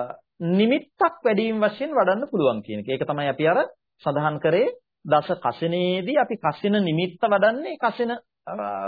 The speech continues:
රූපයේ වශයෙන් අපිට ලැබෙන දේ. දැන් පඨවි, අ, පඨවි කසිනේ වශයෙන් අපිට ලැබෙනවා නම්, අ, පටිභාග නිමිත්තක්. ඒ පටිභාග නිමිත්ත කියලා කියන්නේ රූප සංඥාවක්.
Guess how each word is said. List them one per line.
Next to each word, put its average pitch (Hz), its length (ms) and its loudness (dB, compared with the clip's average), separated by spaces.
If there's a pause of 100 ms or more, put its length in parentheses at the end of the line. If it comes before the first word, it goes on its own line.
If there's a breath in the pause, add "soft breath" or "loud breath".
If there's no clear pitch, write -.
(180)
රූපයේ 214 440 2
වශයෙන් 220 260 -2
අපිට 233 160 -4
ලැබෙන 143 280 2
දේ. 117 140 0
දැන් 113 160 -2
පඨවි, 131 360 -4 (440 soft breath)
අ, 120 160 2
පඨවි 135 340 -2
කසිනේ 131 340 -2
වශයෙන් 127 280 -4
අපිට - 200 -8
ලැබෙනවා 127 380 0
නම්, 123 180 -2 (400)
අ, 120 100 0 (500)
පටිභාග 143 500 0
නිමිත්තක්. 113 520 -2
ඒ 214 140 -4
පටිභාග 165 460 -2
නිමිත්ත 151 360 -4
කියලා 180 240 0
කියන්නේ 285 240 0
රූප 285 160 0
සංඥාවක්. 90 560 -6